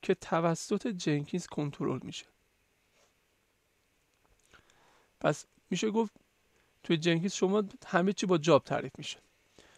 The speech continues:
خب بریم یه جاب تعریف بکنیم. مدل‌های مختلف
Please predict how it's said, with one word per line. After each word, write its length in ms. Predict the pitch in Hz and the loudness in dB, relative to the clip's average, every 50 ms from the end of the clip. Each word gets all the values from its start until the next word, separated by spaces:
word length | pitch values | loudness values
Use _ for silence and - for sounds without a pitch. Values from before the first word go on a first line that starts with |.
| _ _ - | _ _ -6
خب 160 | - 233 - - | -4 -4 -2 0
بریم 200 | - 240 294 285 | 0 0 2 2
یه 60 | 277 220 | 0 2
جاب 220 | 190 208 202 190 | 4 4 4 4
تعریف 340 | - 170 143 139 135 - - | 4 2 2 2 2 -2 -6
بکنیم. 280 | 127 - 120 - 127 - - _ _ _ _ _ _ _ _ _ _ _ _ _ _ _ _ _ _ _ _ _ _ _ _ _ _ - - - _ _ _ _ _ _ - | -10 -10 -10 -12 -12 -14 -18 _ _ _ _ _ _ _ _ _ _ _ _ _ _ _ _ _ _ _ _ _ _ _ _ _ _ -20 -20 -20 _ _ _ _ _ _ 2
مدل‌های 440 | 202 220 220 269 269 226 220 285 330 | 4 4 6 6 4 4 4 2 2
مختلف 600 | 320 349 220 - - - 175 175 190 208 - | 2 0 0 -2 0 2 2 4 4 4 4